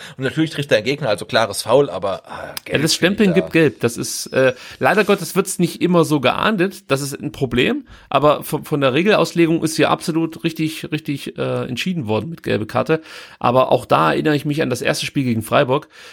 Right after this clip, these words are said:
Speaker 2: als Silas ein paar Mal getreten wurde und,
Speaker 1: Ja.
Speaker 2: äh, Höfler hat damals nicht die gelb-rote Karte sogar gesehen, die er hätte bekommen müssen. Ähm, nee, Höhler war das, nicht Höfler. Ähm,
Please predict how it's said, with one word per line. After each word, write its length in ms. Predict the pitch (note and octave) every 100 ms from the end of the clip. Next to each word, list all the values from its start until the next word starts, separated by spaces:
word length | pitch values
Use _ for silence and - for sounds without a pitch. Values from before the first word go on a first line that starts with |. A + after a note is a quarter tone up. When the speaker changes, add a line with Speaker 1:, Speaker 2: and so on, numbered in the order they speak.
| -
Speaker 2:
als 320 | - B2+ B2 -
Silas 460 | E3+ E3 A2+ -
ein 100 | A2+
paar 140 | A#2 A#2
Mal 100 | A2
getreten 440 | G#2+ A2+ A2+ A2+
wurde 280 | G#2+ A#2 D#3 - - _
und, 300 | B2+ B2 A#2+
Speaker 1:
Ja. 120 | C3+
Speaker 2:
äh, 480 | A#2 A#2 A2+ A2 G#2 G2 - - - - -
Höfler 360 | - G3 E3 G2
hat 120 | G2+
damals 340 | G#2+ A2 A2 C#3
nicht 200 | D#3 -
die 80 |
gelb-rote 640 | A#2+ A2 A2 - C3 A3 -
Karte 300 | - G2+ -
sogar 260 | G#2 G2+ G2+
gesehen, 300 | G2+ A2+ A#2
die 80 |
er 60 | G#2+
hätte 280 | A#2+ A#2 -
bekommen 360 | A2+ A2 C#3+ C#3
müssen. 300 | A#2+ C3 D3+ - - - - _ -
Ähm, 580 | A2 A2 A2 G#2+ G#2 -
nee, 240 | A#2 G2 _
Höhler 340 | - D#3 D3+ G2+
war 140 | G2+
das, 140 | G2+
nicht 180 | A2 A#2
Höfler. 300 | A2+ - - - - - -
Ähm, 680 | A#2+ A#2 A2+ A2 G#2+ G#2